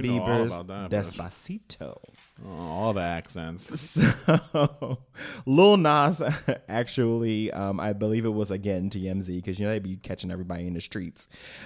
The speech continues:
Speaker 2: But he joked about what he plans to do if he breaks the record, which we should find out if he broke the record or not, I think, within the next day or two.
Speaker 1: Yeah.
Speaker 2: Um, but he said, "Instead of doing my usual crying in the bathtub for five hours, I'll cut it down to three."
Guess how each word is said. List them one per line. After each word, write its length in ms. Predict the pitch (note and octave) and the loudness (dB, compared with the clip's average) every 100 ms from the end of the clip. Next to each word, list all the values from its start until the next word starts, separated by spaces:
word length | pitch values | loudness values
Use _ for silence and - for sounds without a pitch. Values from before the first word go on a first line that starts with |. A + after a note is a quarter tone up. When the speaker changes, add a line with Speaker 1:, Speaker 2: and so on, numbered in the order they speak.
| - | -16
Speaker 2:
But 260 | A2+ B2 B2+ | 2 4 4
he 140 | D3+ | 2
joked 340 | D3+ A#2 C3+ - | 2 6 6 4
about 300 | B2+ G#2+ F#2+ | 2 2 4
what 160 | A2+ | 2
he 120 | C3+ A#2+ | 0 -2
plans 300 | C3 A2+ A2 | 0 0 0
to 80 | |
do 180 | F#2+ G2+ | 0 0
if 80 | F#2+ | -2
he 100 | G#2 | -4
breaks 400 | F2+ G2+ D#3 - | -2 0 0 0
the 120 | F#2 | -4
record, 380 | E2 C2 F2 F#2+ | -4 -6 -4 -2
which 240 | F#2 G#2+ | -2 -2
we 140 | D3 G3+ | 0 0
should 180 | G#3 F#3 | 0 -2
find 240 | D3 C3 | 0 2
out 120 | B2 | 2
if 60 | A#2 | 2
he 60 | A#2+ | 0
broke 200 | A2+ - | -2 -2
the 60 | |
record 220 | A2 A2+ G#2+ | -4 -2 -4
or 80 | |
not, 180 | G2 F#2+ | -4 -4
I 40 | G2 | -4
think, 200 | A2 G#2 | -6 -4
within 200 | G2+ G2+ | -4 -4
the 60 | |
next 240 | F#2+ G2 F#2 | -4 -6 -8
day 160 | F2+ F2+ | -6 -4
or 120 | A#2+ | -6
two. 340 | - F3+ G3+ | -4 -4 -4
Speaker 1:
Yeah. 480 | G#2+ G#2 G#2 G#2 G#2 G#2+ | -4 -4 -4 -4 -6 -2
Speaker 2:
Um, 400 | A#2+ B2 B2 B2 | 4 6 6 6
but 120 | B2+ C3+ | 4 4
he 120 | E3+ | 4
said, 180 | F#3 D#3+ | 4 4
"Instead 260 | D#3+ E3 | 4 4
of 100 | F#3 | 4
doing 220 | D#3+ F#3+ | 6 6
my 100 | D3+ | 6
usual 400 | A#2+ A2+ A#2+ B2 | 4 2 2 2
crying 520 | A2 - B2+ A2+ B2+ D3+ | 0 0 0 2 0 -2
in 100 | C#3+ | -2
the 80 | |
bathtub 600 | A#2+ G#2+ G#2 - - F#2+ | 0 0 0 0 -4 -6
for 100 | - | -6
five 320 | G2+ F2+ E2+ D2+ | -8 -6 -6 -8
hours, 360 | D#2+ E2+ G#2 - - - | -8 -6 -8 -10 -20 -14
I'll 140 | - D4 | -6 -4
cut 200 | - D3 | 2 2
it 120 | G#2+ | 4
down 240 | G#2+ F#2+ | 2 0
to 120 | F#2 F2+ | -2 -6
three." 440 | - E2 B1 D2 | -6 -8 -8 -12